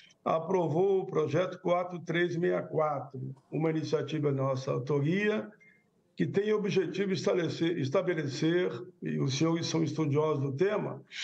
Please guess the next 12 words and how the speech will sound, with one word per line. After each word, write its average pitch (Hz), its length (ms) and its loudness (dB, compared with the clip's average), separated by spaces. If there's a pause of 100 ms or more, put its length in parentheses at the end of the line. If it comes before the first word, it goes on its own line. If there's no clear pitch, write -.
(180)
a - 120 0
política 190 500 0
nacional 185 640 2
de 190 100 0
enfrentamento 190 800 0
à 190 80 2
doença 175 760 0
de 160 140 0
Alzheimer 190 880 0
e 175 80 2
outras 185 440 0
demências. 160 640 -2